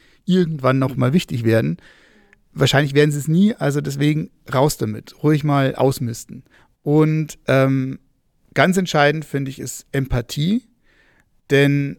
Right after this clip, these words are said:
ähm, alle Menschen haben ihren eigenen Rhythmus, wenn es ums Lernen und Verstehen geht, und man sollte sich immer hineinversetzen können in die andere Person,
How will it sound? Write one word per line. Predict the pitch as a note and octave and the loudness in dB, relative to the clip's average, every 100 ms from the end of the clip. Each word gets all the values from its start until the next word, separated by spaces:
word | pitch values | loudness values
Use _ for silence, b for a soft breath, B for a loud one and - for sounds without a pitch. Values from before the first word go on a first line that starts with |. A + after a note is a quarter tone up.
| - | -4
ähm, | C3 B2+ B2+ C3 _ _ - | 0 0 -2 -8 _ _ -2
alle | D3+ F3 | 2 2
Menschen | C#3+ F3+ - - G3 G3 - | 0 -2 -2 -4 -4 -6 -4
haben | D3 D3 | -2 -2
ihren | C#3+ | -2
eigenen | - D3 F3+ E3+ | 0 2 4 2
Rhythmus, | C#3+ D3 - C3 B2+ - - _ | 2 -2 -2 -2 -2 -4 -14 _
wenn | C3 C3 | -6 -6
es | C3 - | -6 -8
ums | B2 B2 - | -10 -10 -6
Lernen | A#2 C3+ D#3 | -2 0 -2
und | C#3+ B2+ | -6 -8
Verstehen | C3 - C#3+ D#3+ F3+ | -10 -4 -2 0 0
geht, | E3+ F#3 - | -2 -4 -4
und | C3+ | -6
man | C3+ | -6
sollte | C3+ C#3 D3+ | -4 -6 -6
sich | C#3 C#3 - | -10 -14 -2
immer | F#3 F#3+ | 2 2
hineinversetzen | D#3+ C#3+ C#3+ E3+ D3 C3 - C#3+ | 2 -2 -6 -8 -8 -10 -10 -10
können | C3 C3+ C#3 | -6 -6 -6
in | C#3 | -6
die | - | -6
andere | C3+ C3+ | -8 -8
Person, | C#3 C3+ A#2+ C3 D#3 G#3 | -8 -6 -4 -4 -2 -2